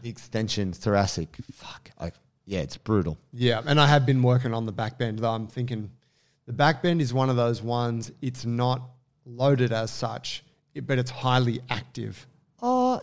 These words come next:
Speaker 1: yeah. Uh, no, it is loaded. Well, it depends on how well you can get your
Speaker 2: Well, the sh-, yeah, but the sh-,
Speaker 1: shoulders over your hands,
Speaker 2: but
Speaker 1: right?
Speaker 2: the
Speaker 1: Like
Speaker 2: stre-, yeah, yeah, but the stretching tissues are not, and I c-, I'm, I'm, I'm coming up with this thought as I say it.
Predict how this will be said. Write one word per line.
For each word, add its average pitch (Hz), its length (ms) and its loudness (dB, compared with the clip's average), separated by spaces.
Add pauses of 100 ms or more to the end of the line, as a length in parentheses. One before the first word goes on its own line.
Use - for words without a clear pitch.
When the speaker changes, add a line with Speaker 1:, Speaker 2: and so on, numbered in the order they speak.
Speaker 1:
yeah. 196 520 2
Uh, 139 80 -4
no, 202 260 2
it 120 160 2
is 131 240 0
loaded. 101 440 6
Well, 117 100 2
it 123 80 0
depends 127 320 -2
on 104 100 -6
how 107 260 -2
well 101 220 4
you 98 180 2
can 98 220 -2
get 98 300 0
your 95 400 4 (140)
Speaker 2:
Well, 135 160 4
the 131 100 2
sh-, - 160 -2
yeah, 139 160 6
but 131 100 -2
the 131 80 4
sh-, - 40 2
Speaker 1:
shoulders 113 340 4
over 104 140 0
your 92 120 -2
hands, 101 380 2
Speaker 2:
but - 100 0
Speaker 1:
right? 131 100 0
Speaker 2:
the 95 80 2
Speaker 1:
Like 90 160 -2 (260)
Speaker 2:
stre-, - 20 -20 (100)
yeah, 143 640 4
yeah, 127 300 4
but 127 180 -2
the 139 80 2
stretching 143 540 2
tissues 160 640 0 (500)
are 135 140 0
not, 131 360 2 (280)
and 135 160 2
I 131 140 0
c-, - 100 -8
I'm, 139 240 0
I'm, 127 200 2 (240)
I'm 120 320 -4 (140)
coming 127 240 0
up 117 80 0
with 120 100 -6
this 113 140 -6
thought 120 220 0
as 107 100 -2
I 107 120 -2
say 117 340 0
it. - 140 -8